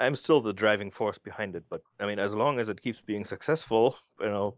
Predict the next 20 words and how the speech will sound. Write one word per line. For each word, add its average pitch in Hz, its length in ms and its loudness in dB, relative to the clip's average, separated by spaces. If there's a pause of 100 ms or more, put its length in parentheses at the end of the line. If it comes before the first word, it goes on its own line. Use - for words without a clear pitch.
(120)
as 104 160 4
long 110 260 4
as 107 140 2
I 104 80 4
can 104 200 -6
keep 117 220 -2
up, 110 220 2 (500)
uh, 104 380 4 (800)
getting 110 280 4
enough 95 220 2
stuff - 380 0
to 123 100 2
support - 400 0
the - 80 -8
tournament, 107 580 -2
I 98 100 0
will 98 280 -2
keep - 180 -12
doing 98 300 -2
it. - 240 -14